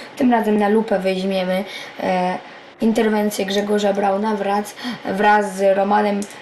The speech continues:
Fritzem. Porozmawiamy o tym, co zrobił Braun w Ministerstwie, e, Przemysłu. Porozmawiamy, jakie pytania zadał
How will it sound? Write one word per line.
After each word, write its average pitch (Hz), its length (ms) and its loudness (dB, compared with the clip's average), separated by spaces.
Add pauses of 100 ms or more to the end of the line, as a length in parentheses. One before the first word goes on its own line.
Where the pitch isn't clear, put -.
Fritzem. 196 800 0 (460)
Porozmawiamy 226 560 4
o 208 140 2
tym, 180 240 -4 (340)
co 254 220 2
zrobił 208 400 4
Braun 190 400 2 (340)
w 185 260 -4
Ministerstwie, 202 1000 0 (400)
e, 190 400 -2
Przemysłu. 214 800 0 (1800)
Porozmawiamy, 208 580 2
jakie 214 260 2
pytania 208 500 0
zadał 208 460 0